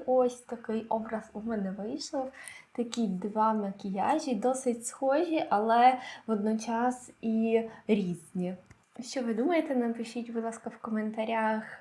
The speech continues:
е, чи вам взагалі подобається, чи ні.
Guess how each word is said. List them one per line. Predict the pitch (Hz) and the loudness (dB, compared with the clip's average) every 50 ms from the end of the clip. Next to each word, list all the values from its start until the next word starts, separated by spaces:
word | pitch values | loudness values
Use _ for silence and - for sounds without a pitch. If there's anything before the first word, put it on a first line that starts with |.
| - - - | -12 -8 -6
е, | 196 196 190 196 208 196 202 208 | -4 -4 -4 -4 -6 -6 -8 -8
чи | - - 226 | -10 -10 -6
вам | 226 226 220 214 214 | -4 -4 -2 -4 -4
взагалі | 214 214 202 202 214 214 202 | -4 -4 -4 -4 -4 -4 -6
подобається, | 202 - 190 170 175 170 170 170 160 - - - - - - - - | -6 -6 -4 -4 -4 -2 -2 -2 -2 -2 -4 -8 -10 -10 -12 -10 -12
чи | - - 240 | -12 -8 -6
ні. | 214 196 185 180 185 208 247 339 | -6 -4 -4 -4 -2 -2 -2 -4